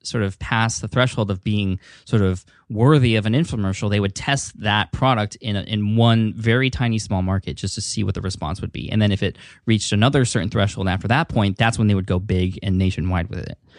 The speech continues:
So it sort of seems like it's the same approach there. Um, as far as tracking is concerned,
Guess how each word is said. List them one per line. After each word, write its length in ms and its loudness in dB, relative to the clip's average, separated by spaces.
So 160 4
it 80 2
sort 160 4
of 60 2
seems 220 2
like 140 0
it's 100 -6
the 60 -6
same 240 0
approach 400 -2
there. 300 -6
Um, 340 0
as 100 -2
far 120 2
as 100 0
tracking 360 0
is 120 -2
concerned, 460 -2